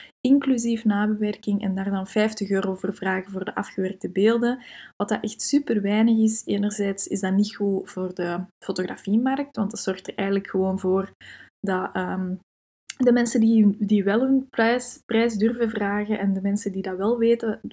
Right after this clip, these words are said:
wat ze waard zijn, dat, dat die minder geboekt gaan worden. Heel de markt stort gewoon in. Ehm, dus eigenlijk doet je dat voor je conculega's ook een beetje, de juiste prijs vragen.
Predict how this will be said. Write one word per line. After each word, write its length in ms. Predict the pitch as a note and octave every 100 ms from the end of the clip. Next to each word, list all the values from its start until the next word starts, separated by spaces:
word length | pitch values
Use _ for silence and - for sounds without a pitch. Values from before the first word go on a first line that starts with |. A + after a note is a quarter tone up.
| -
wat 180 | G#3+ G#3+
ze 100 | A#3
waard 320 | G3+ A3 -
zijn, 240 | G#3+ G#3
dat, 140 | G3+ G3+ _
dat 200 | - G3
die 220 | G#3+ G3+
minder 460 | F#3+ F#3+ G3 A#3+ A#3
geboekt 300 | G3 G3+ -
gaan 220 | - A3+
worden. 320 | A3+ A3 G#3+ G#3+
Heel 220 | G3+ G#3+
de 60 |
markt 360 | G3 F#3+ A#3+ -
stort 300 | - A3 G#3+
gewoon 300 | - G#3 G#3
in. 360 | - G#3+ A3+ A3 - - - - _
Ehm, 340 | - F#3+ F#3+ F#3+ G3+ -
dus 320 | - G3 - - -
eigenlijk 440 | A3 A#3+ A#3 A3
doet 240 | F#3+ G3 -
je 60 |
dat 140 | G#3+ G3
voor 200 | F#3+ G3
je 180 | F3+ -
conculega's 720 | G#3+ G3+ F#3+ F#3+ A3 B3 A#3+
ook 160 | A3+
een 120 | A3+ A3
beetje, 480 | G#3+ A3 - G#3+
de 120 | G#3+ G3+
juiste 480 | G3 G3+ - G3+ -
prijs 460 | - G3+ G3+ G#3 -
vragen. 600 | - F3+ F#3 G#3 G#3+ A3